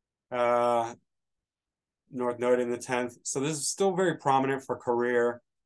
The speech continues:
because Mars in the tenth, um, even though it's more in the eleventh, even though it's,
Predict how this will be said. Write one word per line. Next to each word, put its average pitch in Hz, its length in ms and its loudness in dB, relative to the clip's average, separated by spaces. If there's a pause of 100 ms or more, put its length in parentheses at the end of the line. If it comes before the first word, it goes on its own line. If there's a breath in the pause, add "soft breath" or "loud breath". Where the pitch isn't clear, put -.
(100)
because 123 240 -4
Mars 131 400 2
in 131 120 0
the 120 80 -2
tenth, 127 480 -4 (760)
um, 117 580 2
even 151 140 -4
though 160 140 2
it's 147 140 -4
more 131 220 6
in 131 80 2
the 117 80 -4
eleventh, 123 500 0 (220)
even 143 200 -4
though 147 140 0
it's, - 260 -6